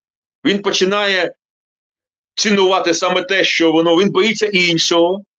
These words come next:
Але менше з тим, е, прибираємо психологію, е, і психоаналіз, бо можемо далеко зайти. Я тут, е, це б-, окрему передачу треба зробити, без прізвищ, як це працює взагалі. Так?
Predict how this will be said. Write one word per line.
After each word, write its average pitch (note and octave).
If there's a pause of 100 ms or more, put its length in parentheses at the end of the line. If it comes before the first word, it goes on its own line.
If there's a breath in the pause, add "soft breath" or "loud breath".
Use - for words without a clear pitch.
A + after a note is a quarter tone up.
(120)
Але F3
менше G3
з E3+
тим, E3
е, D#3+
прибираємо E3+
психологію, E3 (440 loud breath)
е, C3+
і D#3
психоаналіз, D#3+ (640)
бо D3
можемо E3+
далеко F3
зайти. B2+
Я C3
тут, C#3 (180)
е, A#2
це D#3+
б-, C#3+
окрему D3+
передачу C3
треба A#2
зробити, C#3
без -
прізвищ, C3+ (120)
як D3+
це F3+
працює E3+
взагалі. D3 (460 soft breath)
Так? F#3